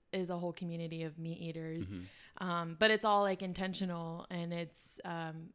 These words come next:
Speaker 1: handcrafted, and it's
Speaker 2: Mm.
Speaker 1: just beautiful.
Speaker 2: Mm.
Speaker 1: Um, something that I ask everyone is, oh, wait,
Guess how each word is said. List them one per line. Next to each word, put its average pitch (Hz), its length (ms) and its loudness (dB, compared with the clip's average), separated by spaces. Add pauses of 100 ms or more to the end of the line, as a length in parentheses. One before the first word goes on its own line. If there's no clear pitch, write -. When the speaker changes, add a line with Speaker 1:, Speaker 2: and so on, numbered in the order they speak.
Speaker 1:
handcrafted, 170 1300 -4
and 165 160 -4
it's 196 160 -6
Speaker 2:
Mm. 190 60 -6
Speaker 1:
just 175 200 -8
beautiful. 175 560 -2
Speaker 2:
Mm. 98 560 0
Speaker 1:
Um, 202 280 8 (1300)
something 233 300 4
that 226 100 8
I 214 60 12
ask 196 320 8
everyone 190 720 2
is, 180 680 2
oh, 220 360 10
wait, 208 340 0